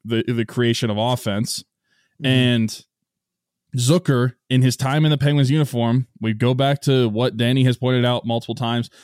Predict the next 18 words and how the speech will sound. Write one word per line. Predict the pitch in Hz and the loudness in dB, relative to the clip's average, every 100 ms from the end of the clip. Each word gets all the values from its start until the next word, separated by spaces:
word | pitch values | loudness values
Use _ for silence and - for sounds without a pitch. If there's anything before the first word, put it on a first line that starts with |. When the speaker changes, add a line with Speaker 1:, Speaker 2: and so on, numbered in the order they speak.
| _ _ _ | _ _ _
Speaker 1:
he | - 127 | -6 0
has | 139 | 0
played | - 139 143 | 0 0 0
the | 120 | 0
best | 131 - | 0 0
when | 123 | -2
he's | 113 | 0
played | 120 117 | 0 0
with | |
Sidney | - 120 | 0 -2
Crosby. | 107 117 110 - 98 | -2 -2 -2 -4 -8
So | - 120 | -6 -6
why | 104 110 127 | -4 -2 2
not | 143 123 120 - | 2 2 0 -4
try | - 117 107 117 | -4 -2 0 -2
to | 113 | -4
s-, | - | -8
flip | - - 120 - | -8 -4 -4 -4